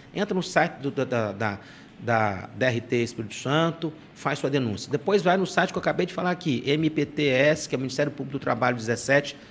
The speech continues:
aqui do Espírito Santo, e também faz sua denúncia lá. Muito provavelmente vai,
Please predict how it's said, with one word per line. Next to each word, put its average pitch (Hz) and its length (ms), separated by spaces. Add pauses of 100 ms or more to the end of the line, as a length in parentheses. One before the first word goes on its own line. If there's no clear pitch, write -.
(140)
aqui - 100
do 120 60
Espírito 120 320
Santo, 156 380 (280)
e 202 80
também 214 320
faz 208 180
sua 196 100
denúncia 185 340
lá. 117 180 (400)
Muito 220 540
provavelmente 180 580
vai, 170 100